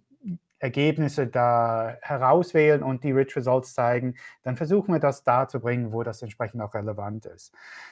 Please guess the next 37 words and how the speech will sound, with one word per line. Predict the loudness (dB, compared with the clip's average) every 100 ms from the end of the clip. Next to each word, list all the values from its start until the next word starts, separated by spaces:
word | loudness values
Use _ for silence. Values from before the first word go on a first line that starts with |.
| _ -4
Und | 0 0 -2
ich | -8 -10
könnte | 2 4 4
mir | 2
schon | 2 4
vorstellen, | 4 6 4 4
dass | 2
es | 0 0
am | 2
Anfang | 0 2 0
ein | 0
bisschen | -4 -6 -8
schwieriger | -4 -2 0 0 0
ist, | 0 -2
für | -2
unsere | -2 -2 -2
Algorithmen | -2 -2 -4 -4 -6 -4
festzustellen, | -6 -6 -8 -2 -2 -2 -6 -6
wo | -2 0
das | -2 -4
relevant | -4 -4 -4 -6 -6
ist | -10 -10
und |
wo | -12 -12
das | -6 -2
weniger | 0 2 4
relevant | 4 4 2 -2 -2
ist. | -4 -4 _ -20 -20 _
Aber | -8 -6
das | -6 -8 -8 -6
wird | -6
sich | -6 -14
sicher | -10 -8
im | -8 -8
Laufe | -8 -8 -8
der | -8
Zeit | -6 -6 -8